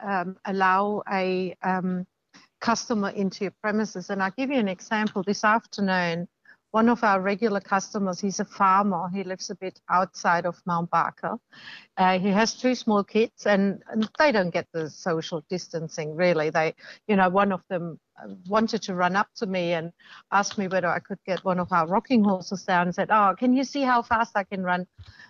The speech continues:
And I had to say to him, "Look, I'm really sorry, but I can't serve you." And he just couldn't believe it. He said, "I just brought my car to service next door, and you can't serve me from here." I said, "No, I can't,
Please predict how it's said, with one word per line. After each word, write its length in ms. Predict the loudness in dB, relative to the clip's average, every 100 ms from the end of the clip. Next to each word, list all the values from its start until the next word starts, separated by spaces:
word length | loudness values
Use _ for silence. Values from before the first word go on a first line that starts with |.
| _
And 280 | 2 2 0
I 80 | 0
had 160 | -2 -2
to 100 | -6
say 280 | -2 -2 0
to 160 | -2
him, 260 | -2 -2 -4 -6
"Look, 160 | -6 -2
I'm 140 | 0
really 260 | 2 2 0
sorry, 420 | -2 -4 0 -2
but 160 | -4 -6
I 60 | -8
can't 360 | -4 -2 0 -2
serve 400 | -6 -2 0 -2 -4
you." 260 | -4 -4 -6 _ _ _ 0
And 120 | 4
he 80 | 4
just 240 | 2 -6
couldn't 300 | -6 -6 -6
believe 400 | -4 2 2 2
it. 160 | -2 -4
He 100 | -6
said, 220 | -4 -2
"I 100 | -2
just 340 | -2 -6 -6
brought 220 | -4 -4 0
my 140 | -2
car 320 | 0 0 0
to 140 | -2 -6
service 500 | -2 -4 -4 -8 -8
next 340 | -8 -8 -4
door, 340 | 2 2 2 -2 -16 -20 _
and 160 | 0 2
you 140 | 2
can't 340 | 2 2 2 0
serve 320 | 0 0 0
me 120 | -4
from 280 | -2 -2 0
here." 220 | 0 0
I 40 | -2
said, 240 | -4 -2
"No, 240 | 2 4 2
I 100 | -2
can't, 440 | 0 2 4 2